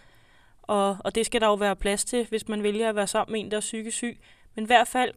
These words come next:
kommunikation omkring det. Vær åben, vær ærlig. Fortæl, hvad du har brug for. Fortæl, hvad du ikke har brug for.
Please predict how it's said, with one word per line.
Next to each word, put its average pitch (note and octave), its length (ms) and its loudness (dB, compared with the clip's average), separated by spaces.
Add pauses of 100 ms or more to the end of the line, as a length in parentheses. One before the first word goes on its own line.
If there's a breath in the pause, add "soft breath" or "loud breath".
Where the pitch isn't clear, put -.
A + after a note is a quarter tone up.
kommunikation B3 760 -2
omkring C4 440 -2
det. C4+ 120 -4 (100)
Vær A#3+ 280 2
åben, B3 400 4
vær B3 140 4
ærlig. B3 580 2 (180)
Fortæl, A#3+ 300 -2
hvad B3+ 140 -4
du B3+ 80 0
har B3 60 2
brug B3 280 -4
for. B3+ 160 2
Fortæl, B3 320 -4
hvad A#3+ 120 -6
du A#3+ 60 0
ikke A#3+ 160 -2
har B3+ 60 -4
brug A#3 260 -8
for. A#3+ 200 2